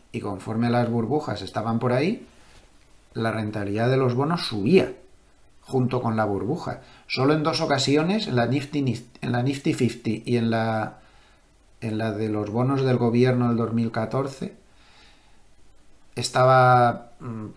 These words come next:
en paralelo, pero el resto del tiempo se estaban subiendo los rendimientos. Dice que, mm,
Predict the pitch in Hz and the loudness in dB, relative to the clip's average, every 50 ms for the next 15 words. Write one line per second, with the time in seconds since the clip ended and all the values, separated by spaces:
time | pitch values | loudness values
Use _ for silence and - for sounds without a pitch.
0 | - - - 139 117 110 107 110 113 107 107 123 147 139 117 - - 107 107 - | -16 -10 -6 -6 -4 -4 -2 -2 -2 -2 -2 0 0 -2 -2 -2 -2 -4 -4 -2
1 | 120 123 120 - 143 139 131 123 120 - 135 139 135 143 143 165 190 214 240 - | -2 -2 -2 0 2 2 4 2 2 2 2 0 2 0 0 0 -2 -2 -2 -6
2 | - - - _ _ - - _ - _ _ _ _ _ _ _ _ _ _ - | -14 -20 -20 _ _ -20 -20 _ -20 _ _ _ _ _ _ _ _ _ _ -14
3 | - - - 123 107 - - - 123 120 131 151 156 151 - - 123 113 113 139 | -10 -6 -4 -4 -4 -4 -2 -2 0 2 2 0 0 -2 -4 -4 -4 -2 0 0
4 | 175 175 156 127 123 113 - 110 101 101 98 87 87 85 78 73 - 123 - - | 0 0 0 0 0 0 -2 -4 -6 -8 -8 -10 -12 -12 -14 -14 -14 -16 -16 -16
5 | - - - - - - _ - - - - - - - - - - _ - - | -18 -20 -20 -20 -20 -20 _ -20 -20 -20 -20 -20 -20 -20 -20 -20 -20 _ -4 -2
6 | 127 120 151 160 151 - 147 131 127 123 120 117 117 117 117 113 113 113 113 113 | 0 2 2 2 2 4 4 4 4 4 4 2 2 2 2 2 2 2 0 0
7 | 113 113 110 110 113 110 110 113 | 0 -2 -2 -2 -2 -4 -4 -8